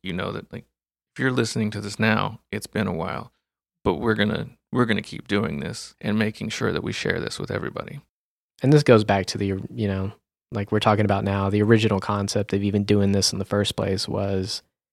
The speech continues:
Speaker 2: like, we have these conversations all the fucking time. Not so much now, uh, in terms of, like, being side by side and in front of each other in person,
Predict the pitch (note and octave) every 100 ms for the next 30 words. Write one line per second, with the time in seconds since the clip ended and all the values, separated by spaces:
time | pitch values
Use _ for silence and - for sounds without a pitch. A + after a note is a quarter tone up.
0 | _ _ - A2+ - C#3+ B2 G#2+ G#2 G#2
1 | - G#2+ G2+ G2+ G2 F#2+ G2 - C3+ B2+
2 | G2+ - B2 A2+ G2+ G2+ A#2 G#2+ G2+ A#2
3 | C3+ C3+ B2 A#2+ - E3 G#2 G#2 C3+ F3+
4 | - _ _ _ _ _ _ _ _ _
5 | F2+ G#2 G2 G2+ A2 G#2+ - A2+ G#2 G#2
6 | G2+ G2 G2+ _ _ _ _ _ _ _
7 | _ - A2+ G2 - G#2 G#2+ F#2+ G#2+ G#2
8 | A2 G#2+ G2 G2 - G2+ G2+ G#2+ G#2+ A2
9 | G#2 G#2 G#2 G2+ - D3+ D#3+